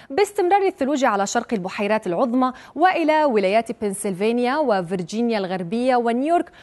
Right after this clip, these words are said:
وإلى سواحل نيو إنجلند، إضافة إلى مقاطعات كندا الجنوبية الشرقية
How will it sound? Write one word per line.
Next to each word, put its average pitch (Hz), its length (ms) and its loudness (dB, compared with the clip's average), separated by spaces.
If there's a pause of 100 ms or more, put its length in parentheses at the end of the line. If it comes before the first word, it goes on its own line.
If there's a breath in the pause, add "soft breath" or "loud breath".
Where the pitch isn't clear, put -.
(120)
وإلى 311 460 0
سواحل 240 580 -2
نيو 208 260 -4
إنجلند، 190 360 -2 (140)
إضافة 220 540 -2 (360 loud breath)
إلى 381 220 2
مقاطعات 226 680 -2
كندا 226 440 -4
الجنوبية 190 500 -2
الشرقية 285 600 -2